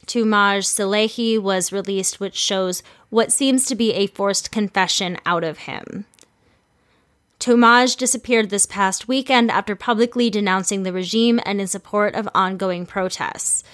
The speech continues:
In an interview with the Canadian Broadcasting Corporation, he said,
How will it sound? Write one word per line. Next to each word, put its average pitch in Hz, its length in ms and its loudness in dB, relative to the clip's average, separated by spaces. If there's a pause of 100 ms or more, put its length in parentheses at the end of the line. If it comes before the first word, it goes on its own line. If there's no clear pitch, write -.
(340)
In 233 140 6
an 226 120 6
interview 277 440 2
with 269 100 0
the 240 60 -6
Canadian 202 480 -2
Broadcasting 247 580 2
Corporation, 202 760 -2
he 208 200 -6
said, 175 500 0